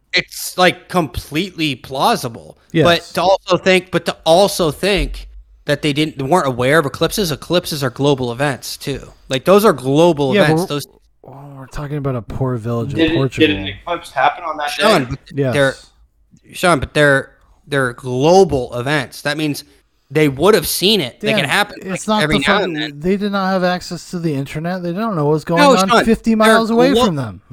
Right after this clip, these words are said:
Speaker 2: <laughs>
Speaker 1: Sean, they're global.
Speaker 2: I know,
Speaker 1: Eclipses
Speaker 2: I
Speaker 1: happen
Speaker 2: understand what you're
Speaker 1: around
Speaker 2: saying.
Speaker 1: the globe
Speaker 2: I
Speaker 1: and all at
Speaker 2: underst-,
Speaker 1: the same time.
Speaker 2: I understand what
Speaker 1: Oh,
Speaker 2: you're
Speaker 3: Okay,
Speaker 2: saying.
Speaker 3: so there was an eclipse on the day.
Speaker 2: Yes.
Speaker 1: Yes.
Speaker 3: Oh, fuck.
Speaker 1: Yeah, but that's the thing is, like,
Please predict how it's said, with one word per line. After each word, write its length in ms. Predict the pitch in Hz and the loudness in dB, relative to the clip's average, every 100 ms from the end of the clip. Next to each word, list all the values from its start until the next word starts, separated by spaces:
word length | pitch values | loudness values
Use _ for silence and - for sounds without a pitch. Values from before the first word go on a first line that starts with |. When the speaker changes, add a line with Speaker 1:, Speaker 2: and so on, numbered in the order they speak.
| - | -14
Speaker 2:
<laughs> 180 | - - | -12 -4
Speaker 1:
Sean, 320 | 226 247 185 | 0 2 2
they're 140 | 160 | 0
global. 1000 | - 143 160 202 240 190 190 170 123 - _ | 0 -2 4 6 6 4 4 4 2 -2 _
Speaker 2:
I 140 | 202 | -2
know, 140 | 240 277 | 2 4
Speaker 1:
Eclipses 260 | 262 214 165 | 2 0 0
Speaker 2:
I 100 | 196 | 2
Speaker 1:
happen 120 | 247 | 2
Speaker 2:
understand 420 | 262 262 - 247 254 | 0 -4 -4 -4 0
what 60 | |
you're 100 | 175 | 2
Speaker 1:
around 320 | 202 208 208 | 4 4 2
Speaker 2:
saying. 120 | 196 175 | 0 -2
Speaker 1:
the 0 | |
globe 680 | 147 170 185 202 185 131 | 0 2 2 2 2 0
Speaker 2:
I 140 | 117 147 | -6 -10
Speaker 1:
and 320 | 156 160 156 | -2 0 4
all 160 | 185 208 | 4 2
at 80 | 214 | -2
Speaker 2:
underst-, 40 | |
Speaker 1:
the 60 | 208 | -4
same 300 | 226 214 196 | 0 0 0
time. 500 | 190 220 208 135 - _ - | 0 2 2 -2 -12 _ -12
Speaker 2:
I 100 | 208 | -12
understand 520 | 202 190 170 196 208 | -10 -10 -8 -4 -4
what 120 | 190 | 0
Speaker 1:
Oh, 80 | 196 | 0
Speaker 2:
you're 80 | - | 2
Speaker 3:
Okay, 80 | 202 | 2
Speaker 2:
saying. 160 | - 147 | 2 -2
Speaker 3:
so 180 | 185 | -2
there 200 | 180 175 | 0 0
was 220 | 170 247 262 | 2 2 2
an 100 | 254 | 0
eclipse 420 | 233 - 233 - | -4 -4 -4 2
on 120 | 202 | 2
the 60 | 185 | 4
day. 360 | 160 135 - - _ - | 4 4 0 -8 _ -2
Speaker 2:
Yes. 600 | 147 113 - - 135 135 - | -2 -2 -8 -16 -16 -16 -10
Speaker 1:
Yes. 540 | 147 127 - - - _ - | -8 -8 -6 -8 -8 _ 0
Speaker 3:
Oh, 220 | 170 131 - - | 2 0 -6 -18
fuck. 480 | - 117 107 - - - _ _ | -10 -10 -10 -18 -20 -20 _ _
Speaker 1:
Yeah, 220 | 180 220 - | 0 2 2
but 160 | 165 | 0
that's 260 | 208 208 - | 2 2 -2
the 80 | - | -4
thing 280 | 220 226 | 0 2
is, 140 | 156 139 | 0 0
like, 200 | 143 | -2